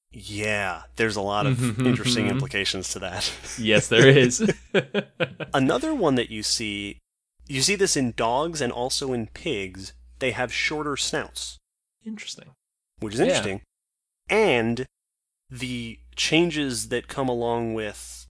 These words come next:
Speaker 1: domestication are sometimes also decidedly negative.
Speaker 2: Yes.
Speaker 1: Inside those shorter snouts, dog teeth tend to be all wonky.
Speaker 2: Mm-hmm.
Speaker 1: If you ever get the chance, I'll see if I can find a picture for the blog post.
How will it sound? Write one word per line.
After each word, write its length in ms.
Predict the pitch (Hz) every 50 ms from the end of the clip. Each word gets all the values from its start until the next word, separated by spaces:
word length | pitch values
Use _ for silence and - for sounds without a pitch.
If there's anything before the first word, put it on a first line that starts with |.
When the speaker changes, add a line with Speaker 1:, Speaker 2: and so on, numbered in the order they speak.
| _ _ _ _ _ _ _ - 127
Speaker 1:
domestication 960 | 117 120 113 110 104 - - 104 - 135 139 131 - 123 113 110 107 104 - - - - -
are 200 | - 113 107 107
sometimes 680 | 101 - - - 131 127 127 - - 131 120 117 113 107
also 720 | - - 107 110 110 - - 117 110 107 107 104 104 - - - - - - -
decidedly 600 | 120 - - - 107 104 107 110 107 104 101 98
negative. 580 | 92 92 98 107 120 160 214 226 - - - - _ _ _ _ _ _ _ _
Speaker 2:
Yes. 720 | - 202 98 92 95 101 - - - - - - - - _ _ _ -
Speaker 1:
Inside 640 | 156 156 170 170 151 - - 143 127 131 151 156 135
those 180 | 131 131 127 -
shorter 320 | - - 143 135 123 113
snouts, 600 | - - 175 170 139 107 101 98 - - - - - - - - - - -
dog 320 | 127 127 147 151 139 131
teeth 300 | - - 127 107 - -
tend 220 | - - 120 113
to 60 | - 95
be 140 | 104 101
all 340 | 107 110 110 110 107 107 101
wonky. 440 | 98 101 101 98 - - - - - - _ _ _ _ _ _ _ _ _ _ -
Speaker 2:
Mm-hmm. 720 | 120 107 101 101 101 - 107 107 101 101 101 101 104 120
Speaker 1:
If 100 | 143 160
you 80 | 120 131
ever 100 | 139 139
get 140 | 135 139 -
the 60 | -
chance, 240 | - - 131 123 -
I'll 60 | 139
see 140 | - - 202
if 60 | 170
I 60 | 160 135
can 100 | 123 113
find 220 | - 127 117 101
a 20 |
picture 540 | - - 139 - - - 95 85 82 - - -
for 180 | - - 120 98
the 80 | 98
blog 320 | - 98 98 98 104 98 -
post. 500 | 101 95 92 87 - - - - -